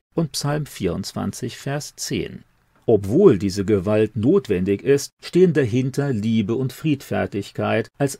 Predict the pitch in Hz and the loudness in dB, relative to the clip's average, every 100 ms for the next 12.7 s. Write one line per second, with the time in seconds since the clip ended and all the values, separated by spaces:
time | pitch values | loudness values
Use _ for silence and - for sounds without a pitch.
0 | - 151 143 98 95 - 101 92 85 87 | -2 0 2 -2 -4 -8 -6 -6 -6 -8
1 | - 80 - 101 - 78 - 73 - - | -8 -10 -8 -8 -4 -6 -6 -12 -12 -14
2 | - _ _ - - 95 - 104 98 107 | -18 _ _ -16 -8 -6 -6 -4 -4 -4
3 | 101 101 104 104 107 98 104 104 - 104 | -2 0 -2 -2 -4 -4 -4 -4 -4 -6
4 | 113 120 - - 127 123 - - 180 - | -2 -4 -4 -6 -2 -2 -4 -2 -2 -2
5 | 117 95 - 101 104 98 110 127 - - | -6 -6 -8 -6 -6 -4 -4 -6 -8 -12
6 | 92 85 - 110 131 80 - - - - | -10 -10 -10 -12 -8 -10 -10 -16 -16 -14
7 | - 87 _ _ _ _ _ 113 104 113 | -14 -16 _ _ _ _ _ -4 0 0
8 | 127 123 95 101 98 104 104 98 131 190 | 0 0 -2 -2 -2 0 -2 0 4 4
9 | - - 98 101 113 92 143 135 117 - | 4 -6 -4 0 -2 0 2 2 0 -4
10 | - 139 135 131 123 120 117 170 175 - | -2 0 2 0 0 2 4 4 2 -2
11 | 113 107 98 113 143 143 139 120 113 113 | 0 0 0 2 4 4 2 0 0 0
12 | 98 - 117 120 110 120 | -4 -2 0 2 2 -2